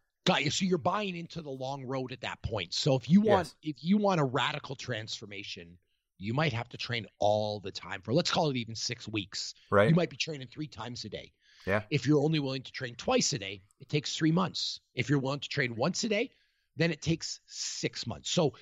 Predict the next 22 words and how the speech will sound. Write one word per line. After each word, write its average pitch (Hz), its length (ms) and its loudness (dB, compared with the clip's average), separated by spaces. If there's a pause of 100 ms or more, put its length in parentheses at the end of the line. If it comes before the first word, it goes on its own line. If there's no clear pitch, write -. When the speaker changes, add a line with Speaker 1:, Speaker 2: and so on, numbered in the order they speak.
(120)
Speaker 1:
you're, 185 400 2
you're 175 200 -2
not 185 200 -2
saying 156 220 -8
spend 139 220 -12
longer 131 320 -12
in 104 60 -12
the 95 80 -16
gym. 135 280 -4
You're 147 100 0
literally 147 480 2
saying - 320 -4
that 101 180 -10
the, 113 280 -2
the 113 100 -8
process - 480 0
of 113 80 -10
the 120 40 -10
transformation 104 880 -6
just - 380 -10
takes - 360 -8
longer. 87 380 -12